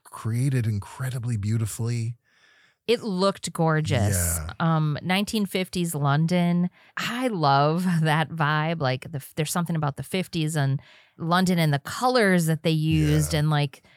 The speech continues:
Speaker 2: you know, the, the vehicles and the clothes and the atmosphere of, like, almost every single scene, whether it was The Office or outside of The Office, I feel like was just spot on. Like, I felt like I was watching a movie that my grandma would have showed me when I was little.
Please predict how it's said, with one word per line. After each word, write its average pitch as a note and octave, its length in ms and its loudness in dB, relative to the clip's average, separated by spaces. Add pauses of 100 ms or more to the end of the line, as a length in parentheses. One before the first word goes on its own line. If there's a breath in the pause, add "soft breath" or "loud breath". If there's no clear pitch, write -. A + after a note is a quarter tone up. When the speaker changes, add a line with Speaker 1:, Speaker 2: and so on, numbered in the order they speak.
(160 soft breath)
Speaker 2:
you D3 120 0
know, C#3+ 140 4
the, C3 180 -4 (300)
the E3 120 -6
vehicles F#3+ 560 0
and D3 140 2
the D3 40 2
clothes D#3+ 760 2
and C#3+ 160 2
the C3+ 240 0
atmosphere D3+ 880 -2
of, C#3+ 200 -6
like, C#3+ 240 -6
almost E3+ 260 -2 (100)
every G#3 220 -2
single F3+ 300 -2
scene, F3 300 -2
whether D3+ 220 0
it - 60 -4
was D3+ 160 -4
The - 140 -8
Office E3 540 0
or C3 160 0
outside C3+ 400 -2
of D3+ 100 0
The C#3+ 140 0
Office, C#3+ 520 -2 (460 soft breath)
I C#3+ 80 -8
feel D4+ 220 -2
like G#3+ 180 0
was D#3+ 160 0
just - 240 -2
spot E3+ 300 0
on. G3+ 220 4
Like, D#3 120 0
I D#3+ 80 -2
felt D#4 200 -2
like E4 120 -4
I D4+ 80 2
was C4 140 0
watching A3+ 340 -2
a G#3 40 2
movie G#3 300 0
that G3 180 4
my F#3 140 2
grandma E3 500 2
would D3 160 0
have C#3+ 100 0
showed C3+ 320 0
me C#3 120 2
when C#3 140 0
I C#3+ 140 2
was C3+ 220 0
little. E2 400 -6